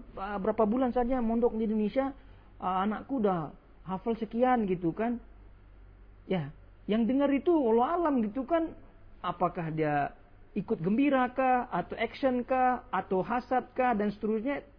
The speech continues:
ya bisa berpotensi terkena ain. Dan dia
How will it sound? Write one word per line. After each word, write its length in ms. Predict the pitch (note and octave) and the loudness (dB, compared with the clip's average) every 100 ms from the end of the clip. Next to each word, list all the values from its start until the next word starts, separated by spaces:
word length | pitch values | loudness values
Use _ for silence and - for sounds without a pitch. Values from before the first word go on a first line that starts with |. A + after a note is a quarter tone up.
| - - - - | -20 -20 -20 -4
ya 320 | A3 C4 A#3+ - - - - - - | 0 0 0 -6 -18 -20 -20 -16 -6
bisa 560 | G#3 G#3 A3+ A3 A3 | -4 -2 -2 0 0
berpotensi 880 | G3 F#3 F#3 F3 E3+ E3 - G3 G3 | -2 -4 -2 -2 -2 -4 -4 -4 -2
terkena 480 | E3+ - D3 E3 A3 - - - | -4 -6 -4 -4 -6 -10 -20 -10
ain. 560 | D3+ D3+ D#3 D3 B2 A#2+ - - - - - | -4 -2 0 0 -4 -8 -16 -20 -20 -12 -2
Dan 240 | A3 A3+ | 0 2
dia 320 | A3+ G3+ E3 | 0 0 -4